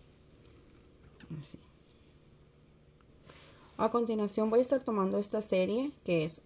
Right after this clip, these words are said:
está conformada de una rosa, una blanca y una rosa. Y la voy a colocar, mi aguja está saliendo por esta negra, me voy a brincar a la siguiente mostacilla negra y por ahí voy a colocar esas tres. De esta manera. Nuevamente vuelvo a tomar tres,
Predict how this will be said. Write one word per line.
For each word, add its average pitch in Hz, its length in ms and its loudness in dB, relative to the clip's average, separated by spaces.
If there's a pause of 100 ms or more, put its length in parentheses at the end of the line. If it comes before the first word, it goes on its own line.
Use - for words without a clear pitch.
está 165 260 -2
conformada 196 460 0
de 180 100 2
una 175 240 0
rosa, 208 560 0
una 202 240 0
blanca 185 320 2
y 196 100 0
una 196 200 2
rosa. 220 480 2 (920)
Y 262 200 6
la 269 140 8
voy 226 140 8
a 226 80 0
colocar, 208 580 2
mi 208 260 2
aguja 190 240 0
está 208 160 -4
saliendo 196 340 -2
por 190 140 0
esta 190 220 -2
negra, 220 340 0
me 226 100 0
voy 185 140 2
a 196 60 0
brincar 190 440 0
a 196 80 0
la 196 100 2
siguiente 175 440 2
mostacilla 202 540 -2
negra 220 420 0
y 247 120 0
por 240 200 4
ahí 208 120 8
voy 196 140 2
a 190 80 0
colocar 180 380 0
esas - 320 -4
tres. - 380 -8 (1080)
De 175 240 -2
esta 175 240 -4
manera. - 400 -6 (1500)
Nuevamente 202 440 2
vuelvo 202 240 4
a 196 80 4
tomar 180 340 2
tres, 220 480 4